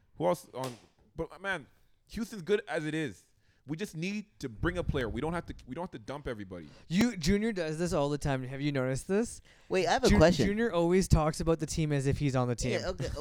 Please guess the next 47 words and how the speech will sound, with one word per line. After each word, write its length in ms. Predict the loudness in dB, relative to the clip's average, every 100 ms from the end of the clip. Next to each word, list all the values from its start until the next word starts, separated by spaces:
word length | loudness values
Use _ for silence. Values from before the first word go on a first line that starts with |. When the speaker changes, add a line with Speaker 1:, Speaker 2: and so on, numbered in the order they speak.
| 0
Speaker 3:
but 140 | 0
here's 160 | 2 2
the 100 | 8
thing, 120 | 12
Speaker 2:
"We 80 | 12
Speaker 3:
though. 60 | 12
Speaker 2:
just 100 | 6
gotta 220 | 4 4
do 160 | 4 6
this," 300 | 6 6 2
and 80 | 2
I'm 60 |
like, 160 | 2 2
"What 300 | 4 4 4
team 220 | 0 2
are 40 | 2
you 120 | 4
today? 340 | 4 4 6
Are 20 | 6
you 160 | 6
the 140 | 8 10
Speaker 3:
<laughs> 0 |
Speaker 2:
L 200 | 10 12
A 100 | 12
Lakers 400 | 12 10 6 6
or 60 | 8
the 160 | 8
Houston 300 | 8 4 2
Rockets?" 420 | 0 0 0 -4 -2
Speaker 1:
No, 160 | -2
man, 240 | 0 -2 -2
I'm 200 | -4 -4 -2
G 180 | 0 0
M 140 | 0
mode 200 | 2 2
all 140 | 2 0
the 100 | 0
time, 360 | -2 -2 -2
man. 200 | -2 -4 -4
Speaker 3:
<laughs> 80 | -2
So 160 | 6
you 160 | 8 8
think 240 | 6 6
Houston's 320 | 10 10 10 8
a 80 |
good 320 | 8 4 2 2
team? 240 | 0